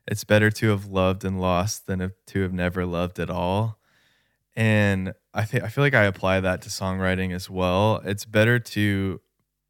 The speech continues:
wear your emotions on your sleeve, to put yourself out there and be honest and say, "I love this song,"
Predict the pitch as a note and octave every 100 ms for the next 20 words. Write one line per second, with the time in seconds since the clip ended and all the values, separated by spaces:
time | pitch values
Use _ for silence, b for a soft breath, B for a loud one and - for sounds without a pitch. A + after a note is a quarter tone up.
0 | _ _ _ G#2 G#2 G2 G#2 G#2+ G2+ G2
1 | G2 G2 G#2 G2 F#2+ F#2 F#2 - F#2 F#2
2 | F2+ F#2+ G2+ G2 G2+ E2+ G2+ G2 F#2+ F#2
3 | F#2 F2+ F#2+ F#2+ F#2+ F2+ F2+ D#2+ F#2+ G2
4 | G2 G2 - - - F#2 - F2+ F2 E2+
5 | - G2 F#2+ F#2 F2 F#2 F#2+ G2+ G#2+ -
6 | G#2+ A2 A2+ A#2+